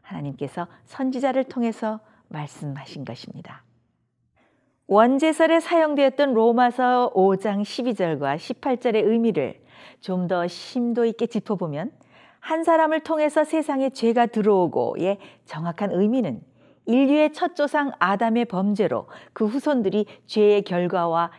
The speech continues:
영향과 속성을 유전적으로 물려받아서 연약해짐으로 죄를 짓기가 쉽게 되었다는 뜻입니다. 다시 말해서 악으로 기울어지기 쉬운 죄의 성향을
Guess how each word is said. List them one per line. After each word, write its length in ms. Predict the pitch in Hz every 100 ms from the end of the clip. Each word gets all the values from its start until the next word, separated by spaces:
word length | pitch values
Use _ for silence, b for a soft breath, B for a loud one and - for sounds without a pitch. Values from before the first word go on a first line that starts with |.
| B -
영향과 580 | 165 180 202 180 156 135
속성을 640 | - - - 269 247 254 254 B -
유전적으로 800 | 185 214 294 285 269 233 208 208
물려받아서 880 | 160 202 208 202 156 123 135 151 B B _
연약해짐으로 800 | 156 170 185 185 156 147 139 143
죄를 440 | 143 - 160 170 165 b _
짓기가 500 | - 156 160 160 - b b
쉽게 560 | - - 311 - 269
되었다는 640 | 220 170 151 - 139 147 208
뜻입니다. 580 | - 247 - 135 - 147 b b _
다시 260 | 254 269
말해서 580 | 320 302 277 233 165 180 B B B
악으로 500 | - 220 254 294 311
기울어지기 800 | 302 277 277 277 277 277 254 254
쉬운 480 | - - 359 240 139
죄의 320 | - 180 196
성향을 600 | 196 - 294 269 214 196